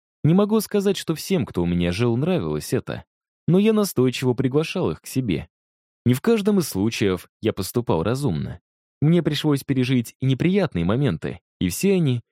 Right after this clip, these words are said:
были связаны как с европейцами, так и с индийцами. Я ничуть не жалею о подобном опыте. Несмотря на неприятности и неудобства, часто доставляемые мной друзьям, я не изменил своего поведения,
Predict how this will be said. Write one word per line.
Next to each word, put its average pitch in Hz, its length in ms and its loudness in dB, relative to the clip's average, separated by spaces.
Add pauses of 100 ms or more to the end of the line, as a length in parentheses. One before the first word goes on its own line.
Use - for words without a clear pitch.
(140)
были 208 240 2
связаны 165 500 0
как 135 180 0
с - 80 -14
европейцами, 87 880 -2 (180)
так 113 180 0
и 113 40 4
с - 120 -2
индийцами. 131 720 0 (640)
Я 170 140 6
ничуть 196 360 2
не 175 80 2
жалею 196 360 2
о - 40 -2
подобном 87 460 -2
опыте. 82 480 -6 (420)
Несмотря 92 460 2
на 87 60 2
неприятности 90 720 -2
и 82 40 0
неудобства, 82 680 -2 (200)
часто 95 360 0
доставляемые 90 720 0
мной 85 200 0
друзьям, 101 540 -4 (380)
я 147 220 2
не 202 160 4
изменил 160 440 4
своего 107 400 -2
поведения, 87 720 -2